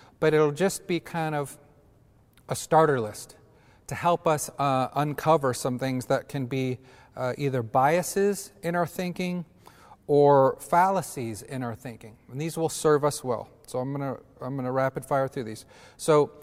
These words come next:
a bias we can fall prey to is reactance, and that says this. It's the bias that says you'd rather do the opposite of what someone's trying to make you do.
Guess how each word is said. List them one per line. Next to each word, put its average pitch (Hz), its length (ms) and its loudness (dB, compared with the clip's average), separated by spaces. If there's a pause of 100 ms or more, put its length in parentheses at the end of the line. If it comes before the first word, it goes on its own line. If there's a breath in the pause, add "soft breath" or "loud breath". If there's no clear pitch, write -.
(180 loud breath)
a 143 120 2
bias 175 420 8
we 160 80 -2
can 147 160 -2
fall 143 240 6
prey 151 240 0
to 139 240 -2
is 127 200 -4
reactance, 139 760 -2
and 127 100 -4
that 139 140 -4
says 135 300 -4
this. 131 280 -2
It's 135 140 -8
the - 80 -6
bias 160 380 6
that 160 100 -6
says 147 300 0
you'd 147 160 -4
rather 160 260 6
do 160 160 -2
the 147 220 0
opposite 156 680 4 (400 loud breath)
of 127 100 -10
what 147 220 0
someone's 156 460 -4
trying 135 340 -8
to - 140 -12
make 117 240 -12
you 127 80 -12
do. 156 260 -4